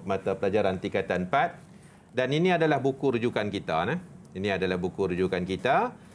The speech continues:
Dan buku untuk subjek kita pada petang ni atau adalah berkaitan dengan bab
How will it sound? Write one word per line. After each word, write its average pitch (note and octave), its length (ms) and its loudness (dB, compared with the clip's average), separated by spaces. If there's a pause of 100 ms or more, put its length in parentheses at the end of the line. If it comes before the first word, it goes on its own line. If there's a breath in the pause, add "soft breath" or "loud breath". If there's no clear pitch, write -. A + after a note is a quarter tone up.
(240 loud breath)
Dan D#3+ 720 4
buku G3+ 560 4
untuk F3+ 320 2
subjek E3+ 480 0
kita G3 240 0
pada F#3 400 2
petang F#3 480 0
ni B3 240 0
atau E3 480 0
adalah F3+ 560 0 (160)
berkaitan D#3+ 640 0
dengan D3+ 480 0
bab C#3+ 560 -4